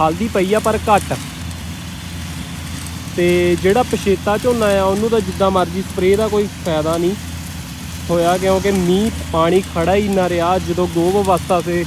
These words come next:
ਸੀਗਾ ਝੋਨਾ, ਪਾਣੀ ਖੜਾ ਹੀ ਨਾ ਰਿਹਾ, ਤਾਂ ਉਹ ਤਾਂ ਐਂ ਨਾ ਹਲਦੀ ਨਾਲ ਭਰੇ ਪਏ ਖੇਤ ਸਾਰੇ। ਜਾਂ ਫਿਰ ਜਿਹੜੇ ਬਾਹਲੇ ਪਛੇਤੇ ਆ, ਜਿੱਦਾਂ ਵੀਹ ਜੁਲਾਈ ਤੋਂ ਬਾਅਦ ਵਾਲੇ ਆ,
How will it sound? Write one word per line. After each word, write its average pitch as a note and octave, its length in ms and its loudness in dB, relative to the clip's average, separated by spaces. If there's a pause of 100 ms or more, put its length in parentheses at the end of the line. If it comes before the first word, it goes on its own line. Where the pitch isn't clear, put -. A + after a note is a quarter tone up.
ਸੀਗਾ F3 240 0
ਝੋਨਾ, F#3+ 340 0 (1040)
ਪਾਣੀ E3 240 4 (120)
ਖੜਾ E3+ 180 2
ਹੀ G#3 140 4
ਨਾ G3+ 200 2
ਰਿਹਾ, F3 280 2
ਤਾਂ F#3+ 100 0
ਉਹ F#3+ 140 0
ਤਾਂ G3+ 100 2
ਐਂ F#3 160 2
ਨਾ G3+ 140 4
ਹਲਦੀ F3+ 340 2
ਨਾਲ A3 100 4
ਭਰੇ F3 300 2
ਪਏ D3 240 0
ਖੇਤ C#3+ 380 -2
ਸਾਰੇ। D3 240 -2 (1000)
ਜਾਂ G3 260 6
ਫਿਰ A3+ 160 2
ਜਿਹੜੇ A3+ 200 6
ਬਾਹਲੇ G#3 320 4
ਪਛੇਤੇ A3+ 440 0
ਆ, G#3+ 40 2
ਜਿੱਦਾਂ G#3 200 0
ਵੀਹ G#3+ 240 -2
ਜੁਲਾਈ A#3 280 0
ਤੋਂ A3 100 0
ਬਾਅਦ F#3 280 2
ਵਾਲੇ G3+ 280 2
ਆ, D#3 80 -4